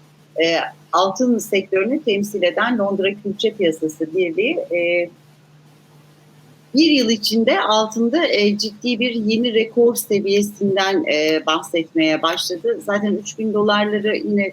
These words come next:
konuşuyorduk. E, iki bin dokuz yüz dolara yükselerek mevcut seviyesinden yani yüzde onun üzerinde, e, bir artış bekliyorlarmış. Ne dersiniz?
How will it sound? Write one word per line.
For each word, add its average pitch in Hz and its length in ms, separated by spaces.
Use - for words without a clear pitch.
konuşuyorduk. 202 760
E, 175 240
iki 180 340
bin 202 260
dokuz 190 420
yüz 196 160
dolara 180 280
yükselerek 185 680
mevcut 185 300
seviyesinden 160 720
yani 165 440
yüzde 170 200
onun 170 340
üzerinde, 160 600
e, 151 340
bir 180 200
artış 170 500
bekliyorlarmış. 165 880
Ne 175 140
dersiniz? - 560